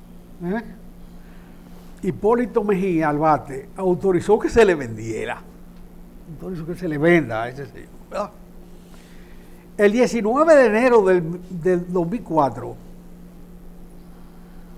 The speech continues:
el propio Hipólito autoriza la venta del mismo inmueble a Altagracia Luciano, que nunca paga los compromisos asumidos,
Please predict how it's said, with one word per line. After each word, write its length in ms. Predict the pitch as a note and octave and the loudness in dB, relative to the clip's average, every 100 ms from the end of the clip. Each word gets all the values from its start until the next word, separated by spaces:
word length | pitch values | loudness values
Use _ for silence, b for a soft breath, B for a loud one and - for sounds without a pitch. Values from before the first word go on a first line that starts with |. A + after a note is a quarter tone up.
| - - - E3+ | -20 -20 -16 -12
el 100 | A#2 | -10
propio 360 | D#3 F3+ A3 | -6 -4 -4
Hipólito 580 | G3 D#3+ C3 A2+ - C3+ - - - - - B B B - | -6 -6 -8 -10 -14 -16 -18 -20 -20 -20 -18 B B B -2
autoriza 540 | E3 E3+ F3+ F#3+ B3+ | -2 2 0 2 2
la 140 | G3 E3+ | 4 4
venta 400 | B3+ B3+ G3+ F3 | 4 2 2 2
del 160 | E3+ | 2
mismo 260 | F3 B3 C4 | 2 2 2
inmueble 440 | G3 G3 E3 E3 | 4 4 4 4
a 40 | E3+ | 2
Altagracia 560 | E3 D#3+ D#3+ F#3 G#3+ | 4 2 2 2 2
Luciano, 560 | F3+ D#3 F3 C#3+ A#2 A#2 B B B B | 2 0 0 0 0 -8 B B B B
que 140 | F#3 F3+ | 4 4
nunca 520 | G3 D4 D4 B3 A#3 | 6 4 4 2 2
paga 420 | D#3+ D3+ D#3 G#3 F#3 | 2 2 0 -4 -8
los 140 | C3+ | -8
compromisos 580 | D#3 C3+ C#3+ D#3 G3 F3+ | -8 -8 -8 -6 -4 -6
asumidos, 480 | G3 C#4 C4 A2+ | -4 -2 -2 -4